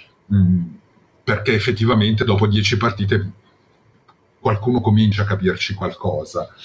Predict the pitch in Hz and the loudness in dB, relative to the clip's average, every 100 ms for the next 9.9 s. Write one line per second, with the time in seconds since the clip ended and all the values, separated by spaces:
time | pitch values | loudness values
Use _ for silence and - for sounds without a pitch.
0 | - - _ _ _ - - 113 247 - | -20 -20 _ _ _ -6 -2 0 0 -2
1 | - - 180 208 - 170 165 - 180 180 | -6 0 2 2 0 -2 -2 -4 -4 0
2 | 160 101 139 147 - - 180 196 196 - | 0 2 2 0 -2 -2 2 2 0 -4
3 | 131 143 131 113 123 123 117 104 101 98 | -4 -2 -2 -4 -2 -2 0 0 2 2
4 | 104 113 127 143 - 110 104 101 98 113 | 2 2 2 0 -4 -2 0 0 0 0
5 | 127 123 143 117 - - 104 87 - 120 | -2 -2 -2 -2 -4 -4 -2 -2 -2 -4
6 | 113 - 131 90 - - 139 104 - 117 | -2 -4 -4 -4 -6 -4 -2 -2 -2 -2
7 | 104 101 95 92 90 101 110 98 113 120 | 0 2 0 -2 -4 -4 -4 -4 -2 0
8 | 131 110 95 110 110 110 101 110 110 110 | 0 0 -2 -4 -4 -4 -2 0 2 2
9 | 110 101 101 98 98 92 - 87 | 2 0 -2 -2 -2 -2 -8 -14